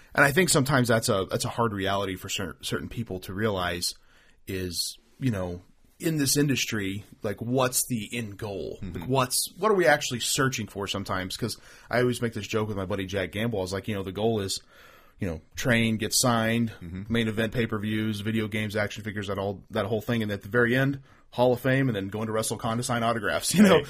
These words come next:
Speaker 2: there you go.
Speaker 1: That's
Speaker 2: Yeah.
Speaker 1: the process, right?
Speaker 2: <laughs> Right.
Speaker 1: Like, if you can get to that, I think that's a success. But
Speaker 2: Yeah.
Speaker 1: I think it's interesting because sometimes in this business, like, if you,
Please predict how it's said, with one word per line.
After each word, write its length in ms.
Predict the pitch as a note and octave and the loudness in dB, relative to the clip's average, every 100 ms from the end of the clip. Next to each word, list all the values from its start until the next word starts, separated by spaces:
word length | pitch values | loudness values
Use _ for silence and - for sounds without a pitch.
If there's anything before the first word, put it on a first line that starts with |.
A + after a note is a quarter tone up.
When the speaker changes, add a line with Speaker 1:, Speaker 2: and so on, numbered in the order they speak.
| - | -4
Speaker 2:
there 120 | F2+ | -2
you 100 | F#2 | 0
go. 180 | F#2 E2+ | 0 -2
Speaker 1:
That's 220 | - B2+ B2+ | 4 6 6
Speaker 2:
Yeah. 60 | |
Speaker 1:
the 40 | C#3 | 10
process, 480 | E3+ E3+ D#3+ B2 E3 | 12 12 10 6 6
right? 220 | C3+ D3 | 8 10
Speaker 2:
<laughs> 0 | |
Right. 160 | A2 C3+ | 10 10
Speaker 1:
Like, 80 | |
if 120 | C#3+ G3+ | 8 6
you 80 | |
can 80 | G#3+ | 8
get 120 | G#3+ | 8
to 80 | G3 | 8
that, 220 | G#3 A3+ | 8 10
I 60 | D#3+ | 10
think 160 | D#3+ D#3 | 8 6
that's 180 | D3+ | 4
a 40 | C3 | 2
success. 600 | - C3+ D#3+ D3+ G2+ - | -2 0 2 2 2 -2
But 280 | A2 G2+ - - - | -4 -6 -8 -12 -6
Speaker 2:
Yeah. 200 | D#2+ - - | -6 -4 2
Speaker 1:
I 80 | D#3 | 6
think 180 | A#3 F#3+ | 6 6
it's 160 | C#3+ | 4
interesting 420 | D#3 D3+ C#3 C3+ A#2+ | 2 0 0 0 0
because 220 | A2+ G#2+ | 0 0
sometimes 280 | C3+ A#2+ G#2 | 2 2 0
in 40 | |
this 140 | G2 G2 | -4 -2
business, 500 | A2+ G2 F2+ - F#2+ | -2 -2 -4 -4 -4
like, 260 | F#2 - | -4 -6
if 220 | F2+ - | -10 -6
you, 120 | A2+ | -4